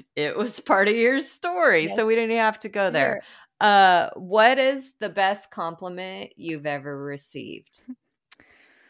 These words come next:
Speaker 2: I just got so emotional because I, I get them over email and D Ms on my Instagram when people say that my story or the podcast or the book or just speaking out has helped them,
Speaker 1: Mm.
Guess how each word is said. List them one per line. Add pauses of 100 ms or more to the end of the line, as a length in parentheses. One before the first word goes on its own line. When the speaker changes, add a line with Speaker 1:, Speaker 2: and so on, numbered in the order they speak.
(2000)
Speaker 2:
I
just
got
so
emotional
because (1120)
I, (160)
I
get
them
over
email
and
D
Ms
on
my
Instagram
when
people
say
that (600)
my
story
or
the
podcast
or
the
book
or (540)
just
speaking
out
has
helped
them, (840)
Speaker 1:
Mm.